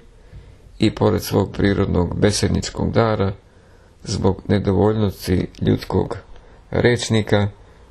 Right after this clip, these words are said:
kojim bi objasnio njihovo duboko značenje. U takvim trenucima starac je ostajao bez glasa i činilo se da je daleko od nas, da nije u stanju da govori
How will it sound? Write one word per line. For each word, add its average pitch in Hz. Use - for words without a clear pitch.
kojim 107
bi -
objasnio 98
njihovo 95
duboko 90
značenje. 78
U 104
takvim 113
trenucima 101
starac 127
je 110
ostajao 107
bez 90
glasa 107
i -
činilo 110
se 101
da -
je 90
daleko 101
od 78
nas, 101
da 101
nije 123
u 104
stanju 101
da 85
govori 90